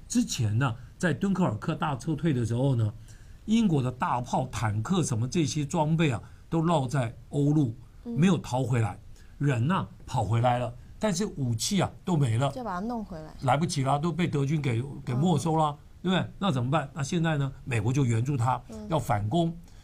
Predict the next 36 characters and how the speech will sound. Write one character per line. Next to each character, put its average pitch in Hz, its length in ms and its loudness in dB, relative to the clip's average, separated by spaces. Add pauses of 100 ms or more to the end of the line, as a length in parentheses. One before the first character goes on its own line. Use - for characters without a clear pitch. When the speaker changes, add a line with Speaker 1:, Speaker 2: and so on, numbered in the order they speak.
Speaker 1:
所 233 140 -2
以 214 60 0
呢， 185 120 2
在 185 160 0
这 214 200 -2
一 180 40 -2
次 190 180 -2
反 110 280 0
攻 165 180 0
当 170 180 0
中 165 200 2
呢， 165 120 2
Speaker 2:
嗯。 220 160 -10
Speaker 1:
就 160 140 2
调 160 260 0
动 147 200 2
了 120 100 2
两 113 320 2
千 196 240 0
艘 180 260 0
军 165 240 2
舰， 139 240 0 (120)
Speaker 2:
嗯。 220 200 -10 (220)
Speaker 1:
装 196 240 2
载 175 140 2
了 139 120 0
将 160 240 0
近 151 140 -2
上， 180 320 -4 (100)
就 160 80 -6
一 202 80 -4
百 151 220 2
万 185 180 0
人 113 200 2
呐， 139 200 2
Speaker 2:
嗯。 113 160 -12